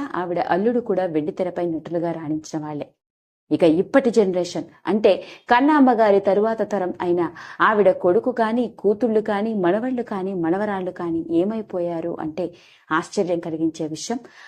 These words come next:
ఆవిడ మనవడు, మనవరాలు కూడా ఇండస్ట్రీలో రాణిస్తున్న వాళ్లే. అవునండి, వినడానికి ఆశ్చర్యంగా ఉన్నప్పటికీ నేను చెప్పేది అక్షరాల నిజం.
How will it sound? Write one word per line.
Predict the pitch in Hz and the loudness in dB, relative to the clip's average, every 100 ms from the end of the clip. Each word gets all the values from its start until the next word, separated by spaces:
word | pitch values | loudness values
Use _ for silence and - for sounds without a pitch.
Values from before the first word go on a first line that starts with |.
| - | 0
ఆవిడ | 170 190 180 165 | 2 4 2 0
మనవడు, | 165 190 226 240 220 190 160 | 2 2 2 2 2 0 -2
మనవరాలు | 165 196 202 185 165 165 | 0 0 -2 -4 -4 0
కూడా | 185 196 170 165 - | 4 4 4 0 -6
ఇండస్ట్రీలో | 165 156 175 - 160 160 | -4 -2 -4 -6 -8 -8
రాణిస్తున్న | 147 143 151 - 151 143 | -10 -10 -10 -10 -14 -12
వాళ్లే. | 143 143 - _ _ _ _ - - | -14 -18 -20 _ _ _ _ -4 4
అవునండి, | 202 254 240 196 180 | 4 6 4 2 -2
వినడానికి | 170 196 233 254 240 233 214 | 4 6 8 6 4 4 2
ఆశ్చర్యంగా | 190 - - 196 208 196 180 | 0 -2 -4 0 0 2 2
ఉన్నప్పటికీ | 170 175 175 170 175 190 | 2 0 -2 -4 -2 -2
నేను | 180 202 | 0 0
చెప్పేది | 240 226 - 185 175 202 | 0 -4 -4 -2 0 0
అక్షరాల | 175 - 208 185 170 180 | -2 -6 -4 -2 -4 -4
నిజం. | 160 143 | -6 -8